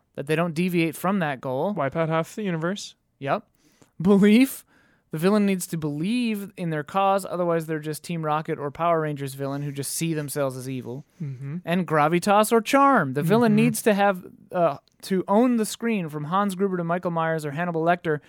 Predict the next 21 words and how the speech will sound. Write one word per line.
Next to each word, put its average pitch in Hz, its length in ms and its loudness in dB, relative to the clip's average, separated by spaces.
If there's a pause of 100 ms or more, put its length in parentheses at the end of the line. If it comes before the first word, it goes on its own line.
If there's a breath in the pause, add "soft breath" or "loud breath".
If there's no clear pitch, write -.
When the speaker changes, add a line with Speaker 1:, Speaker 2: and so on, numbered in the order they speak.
(260 soft breath)
Speaker 1:
It - 80 -14
can 170 140 0
be 180 120 2
a 165 60 4
look, 196 380 2 (280 soft breath)
it 151 100 -8
can 170 120 -2
be 165 120 0
a 156 60 -2
speech, - 520 -6 (260 soft breath)
but 151 100 -6
if 143 80 -4
they 165 100 6
don't 190 220 2
own 190 200 2
the 180 80 2
scenes 214 400 0
that 185 140 -4
they 170 120 4
are 156 120 2
in, 175 300 0